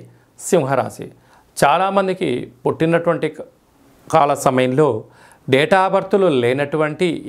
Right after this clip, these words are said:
ఏకైక కారణం చేత పేరు యొక్క మొదటి అక్షరాన్ని అనుసరిస్తూ ఆ రాశిని తెలుసుకునే ప్రయత్నం అవుతుంది. అవి ఏ అక్షరాలు ఒకసారి పరిశీలన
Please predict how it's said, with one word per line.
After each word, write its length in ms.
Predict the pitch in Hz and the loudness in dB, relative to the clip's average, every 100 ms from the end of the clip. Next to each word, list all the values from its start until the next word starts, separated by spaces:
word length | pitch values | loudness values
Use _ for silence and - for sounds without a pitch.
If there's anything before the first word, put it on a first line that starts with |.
| 131 | 0
ఏకైక 400 | 131 - 175 175 | 0 2 -2 0
కారణం 500 | 160 - 107 107 131 131 | -4 -4 -8 -4 -6 -2
చేత 180 | 151 143 156 170 - - - - - | -2 -2 -4 -6 -20 -20 -20 -20 2
పేరు 180 | 180 190 | 2 4
యొక్క 280 | 220 214 202 143 | 2 2 2 2
మొదటి 200 | 143 151 | 0 0
అక్షరాన్ని 340 | 170 - 165 143 | -2 -2 -4 -4
అనుసరిస్తూ 540 | 135 151 139 - 151 131 | -6 -8 -10 -4 0 0
ఆ 40 | |
రాశిని 340 | 123 117 139 | -2 -8 -8
తెలుసుకునే 400 | 123 127 - 185 220 - _ _ _ | -4 -6 -2 -2 -2 -12 _ _ _
ప్రయత్నం 360 | 156 151 156 131 | 0 2 0 0
అవుతుంది. 320 | 110 110 120 | -2 -6 -4
అవి 160 | 110 107 139 | -2 0 2
ఏ 40 | |
అక్షరాలు 520 | 196 208 196 - 165 156 | 2 2 -4 -8 -8 -8
ఒకసారి 280 | 165 139 147 | -6 -8 -8
పరిశీలన 300 | - - 123 | -10 -10 -12